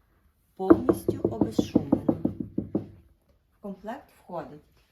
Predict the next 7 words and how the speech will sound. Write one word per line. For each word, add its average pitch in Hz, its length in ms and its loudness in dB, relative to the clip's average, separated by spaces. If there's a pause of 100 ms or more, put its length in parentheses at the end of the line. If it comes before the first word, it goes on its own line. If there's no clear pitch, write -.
(360)
підставка 277 760 -6
для 220 160 -4
ножів, 165 500 -6 (3250)
всі - 180 -8
шланги 160 460 -10
для 170 120 -12
неї, 190 400 -10